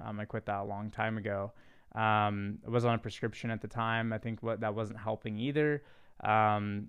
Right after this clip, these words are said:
and then obviously, like, dietary foods, I wasn't taking good care of myself with foods. I thought I was, but in reality I wasn't. Um, and yeah, so those are some of the, the things I think kind of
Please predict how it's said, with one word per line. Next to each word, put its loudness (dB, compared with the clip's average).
and 0
then 2
obviously, 4
like, -2
dietary 2
foods, -2
I -4
wasn't -4
taking -6
good -4
care -2
of 0
myself -4
with -6
foods. -2
I 0
thought 8
I 6
was, 6
but 0
in -2
reality 4
I 2
wasn't. -2
Um, 2
and 0
yeah, 6
so -6
those 2
are -2
some 0
of 2
the, -4
the 0
things -2
I 2
think -4
kind -4
of -2